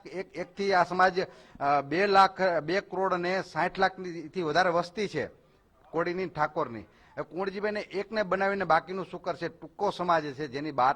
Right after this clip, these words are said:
ટકા ને દસ ટકા ને પાંચ ટકા ને બે ટકા વસ્તી છે, એના બબે ત્રણ ત્રણ મંત્રી હોય છે. તો એમાં કોળી અને ઠાકોર સમાજની તમે જુઓ તો વસ્તી કેવડી? વસ્તી કેવડી કે બે કરોડ અને,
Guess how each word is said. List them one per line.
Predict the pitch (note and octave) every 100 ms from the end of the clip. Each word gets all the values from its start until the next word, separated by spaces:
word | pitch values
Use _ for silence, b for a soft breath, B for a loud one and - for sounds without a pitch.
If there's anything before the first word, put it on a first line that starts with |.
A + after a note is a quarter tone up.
| -
ટકા | D3 D3+
ને |
દસ | B2 B2+ -
ટકા | D3+ D3+
ને | D3 C#3+ - b b
પાંચ | C3+ C#3+ -
ટકા | D#3
ને | D3+
બે | B2+ D#3
ટકા | E3 D#3
વસ્તી | C3 B2+ - B2
છે, | C3+ B2+
એના | E3
બબે | D#3 D#3+ F3+
ત્રણ | E3+ E3+
ત્રણ | G3
મંત્રી | F3+ D#3+ D#3 C3
હોય | A#2+
છે. | A#2 G#2+ - b b b
તો | C#3+
એમાં | E3+
કોળી | F3+ - D3+ F#3+ G#3
અને | F#3 F#3
ઠાકોર | C3 C3 - G3
સમાજની | F#3 F#3+ F3+ F3+
તમે | F#3 F#3
જુઓ | F#3 G3 C#3+ b b b -
તો | F#3 E3+
વસ્તી | C#3+ - A3+
કેવડી? | A3 G#3+ C#3+ F#2+ - _ _ _ _ _ _ _ _ _ _ -
વસ્તી | A#2 D#3+ - A#3
કેવડી | A3+ G#3
કે | F#3
બે | D#3+ F3 G#3+
કરોડ | G3+ G3 G3
અને, | G3+ G3+ G3+ F#3+